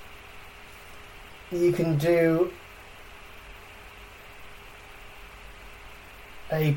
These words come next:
planked kettlebell pull through, so take the plank position, put the kettlebell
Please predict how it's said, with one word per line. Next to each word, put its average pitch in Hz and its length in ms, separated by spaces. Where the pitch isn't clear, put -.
planked 175 600
kettlebell 156 560
pull 170 220
through, 190 280
so 165 180
take 175 240
the 175 80
plank 165 300
position, 175 580
put 185 160
the 156 80
kettlebell 165 760